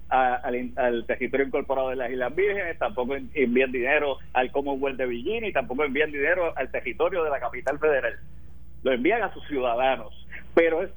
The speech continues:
equivocado partir de que gracias a la ciudadanía americana solamente llegamos a los fondos que tenemos hoy por el huracán y por los terremotos y por todas las ayudas que han venido y por la pandemia.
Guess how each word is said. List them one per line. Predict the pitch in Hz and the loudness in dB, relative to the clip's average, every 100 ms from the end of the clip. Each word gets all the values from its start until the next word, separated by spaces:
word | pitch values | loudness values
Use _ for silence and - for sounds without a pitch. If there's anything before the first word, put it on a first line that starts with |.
| - | -6
equivocado | 233 247 240 226 240 240 226 | -4 0 0 0 -2 -2 -2
partir | 226 220 - 247 180 151 | -4 -4 -4 -2 -2 -4
de | 147 139 | -4 0
que | 135 | 4
gracias | 139 180 214 214 | 4 4 2 2
a | |
la | 214 208 | 0 -2
ciudadanía | 214 208 196 180 202 | 0 2 2 0 -2
americana | 196 185 185 208 190 | -2 -2 0 -2 0
solamente | 185 202 196 220 165 139 143 - - - - - - - 135 | 2 4 2 -2 -6 -8 -8 -8 -12 -10 -10 -10 -10 -10 4
llegamos | 147 135 151 208 208 | 6 6 4 2 0
a | 180 | 0
los | 151 - | -2 -2
fondos | 196 220 190 | -2 -2 -4
que | 170 | -4
tenemos | 139 135 180 165 | -2 -2 -2 2
hoy | 190 202 185 - | 4 2 0 -2
por | 151 165 | 0 2
el | 170 | 0
huracán | 160 147 151 185 | 0 -2 -2 -2
y | 175 | -2
por | 147 | 0
los | 139 | 0
terremotos | 135 131 131 143 185 180 | 0 0 2 2 2 0
y | 151 | 0
por | 123 | -2
todas | - 147 165 | 2 4 4
las | 147 | 4
ayudas | 147 151 160 - | 0 -2 -4 -4
que | |
han | 135 | -4
venido | 143 131 113 92 - - - - - | -4 -4 -10 -10 -12 -12 -10 -12 -4
y | 120 | 0
por | 127 | 2
la | 123 | 2
pandemia. | 117 120 135 113 | 0 -2 -2 -4